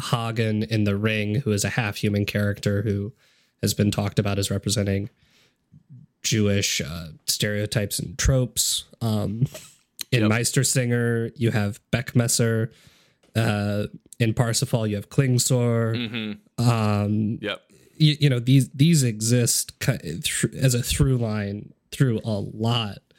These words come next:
Speaker 1: of his, uh, his operas and his works, and it's, it's there and
Speaker 2: Yep.
Speaker 1: it's real and it's problematic.
Speaker 2: Yep. Um,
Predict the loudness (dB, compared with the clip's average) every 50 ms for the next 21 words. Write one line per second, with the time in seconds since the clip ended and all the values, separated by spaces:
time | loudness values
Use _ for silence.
0 | _ _ _ _ _ _ _ -2 -2 -2 0 0 0 0 0 0 -4 -6 -8 -16
1 | -16 -16 -14 -8 -4 -2 0 0 0 -2 -2 -4 -4 -4 -4 -4 -4 -4 -4 -2
2 | 0 0 0 0 0 0 0 0 0 0 -2 -4 -4 -2 -2 -2 0 0 0 -2
3 | -4 -4 -6 -4 -4 -2 -2 -2 -2 0 -2 -4 -6 -8 _ _ -12 -4 -4 -2
4 | -2 -2 -2 -4 -4 -6 -6 -4 -2 0 0 -2 -2 0 0 0 0 -2 -2 -4
5 | -4 -2 -2 -2 -2 -2 -2 -2 -2 -2 -4 -8 _ _ _ _ _ _ -12 -6
6 | -6 -4 -4 -4 -6 -6 -6 -4 -4 -4 -2 -2 -2 -4 -4 -6 -8 -16 _ -8
7 | -8 -8 -8 -8 _ _ _ _ _ _ _ _ _ _ _ -20 -20 -20 -20 -20
8 | -20 -20 -20 -18 _ -4 -2 0 0 0 0 -2 -6